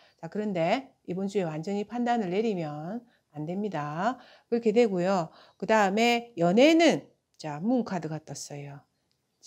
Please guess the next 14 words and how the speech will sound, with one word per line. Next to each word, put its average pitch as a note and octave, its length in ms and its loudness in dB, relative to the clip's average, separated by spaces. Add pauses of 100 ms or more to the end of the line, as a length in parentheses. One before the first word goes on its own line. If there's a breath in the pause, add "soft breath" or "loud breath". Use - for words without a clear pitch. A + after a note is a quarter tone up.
(480 soft breath)
자, D#3+ 120 -4
여기는 A3+ 600 4
이쁜 B3 420 0
여자인데 E3+ 720 0
여기는, F3 640 -2 (220)
어, D3 100 -14
할머니를 G#3 800 0
상징하는 F3 500 -6
여자가 E3 460 -8
떴어요. D3 480 -14 (300 soft breath)
그러면은 F#3 640 -6 (360 soft breath)
그 E3+ 260 -4
모습을 G3 640 -2
전혀 F3 280 -8